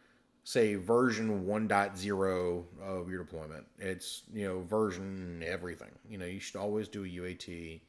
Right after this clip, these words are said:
uh, you know, from version one to version ten to the end of your, you know, software lifecycle. Um,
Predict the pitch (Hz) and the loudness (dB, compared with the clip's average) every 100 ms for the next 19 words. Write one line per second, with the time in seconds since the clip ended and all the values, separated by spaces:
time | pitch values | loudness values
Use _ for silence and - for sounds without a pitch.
0 | _ _ _ _ _ _ _ 98 98 90 | _ _ _ _ _ _ _ -4 -2 0
1 | 90 87 98 90 85 87 110 110 110 95 | 0 -2 -6 -6 -6 2 4 4 2 0
2 | 95 98 90 87 95 95 82 - 87 90 | 0 0 -2 0 0 -2 -6 -4 -4 -4
3 | 82 82 87 82 82 78 - 92 85 85 | -6 -6 -6 -6 -8 -12 -12 -10 -8 -10
4 | - - 76 98 90 87 98 143 - 73 | -16 -16 -6 -4 -4 -4 -4 -4 -4 -6
5 | - - _ _ _ _ _ _ _ 101 | -10 -20 _ _ _ _ _ _ _ -2
6 | 101 90 87 90 | 0 0 -4 -8